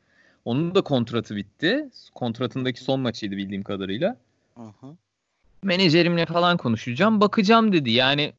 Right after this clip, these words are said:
Speaker 1: Shogun galibiyeti de aldı. Bırakmak istemeye de bilir ama ne yapacak bilmiyorum. Belki U F C'de dövüşmez,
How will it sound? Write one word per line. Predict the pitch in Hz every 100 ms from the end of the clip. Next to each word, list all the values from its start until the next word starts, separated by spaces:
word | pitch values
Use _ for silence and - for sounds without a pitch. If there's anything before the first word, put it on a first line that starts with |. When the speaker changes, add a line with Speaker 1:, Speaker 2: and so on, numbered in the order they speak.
| -
Speaker 1:
Shogun | - 160 180 180
galibiyeti | 139 143 156 170 170 - 185
de |
aldı. | 180 156 156 175 202 - _ _ _ _ _ _ _ _ _ - 120
Bırakmak | 120 131 160 147
istemeye | 143 - 151 147 139 131
de | 156
bilir | 147 117
ama | 104 127
ne | 127
yapacak | 131 131 113 87 82 _ -
bilmiyorum. | 117 117 92 80 - _ _ _ _ -
Belki | 123 147 165
U |
F | 147 143
C'de | - 156 156
dövüşmez, | 131 117 - 135 147 135 120 55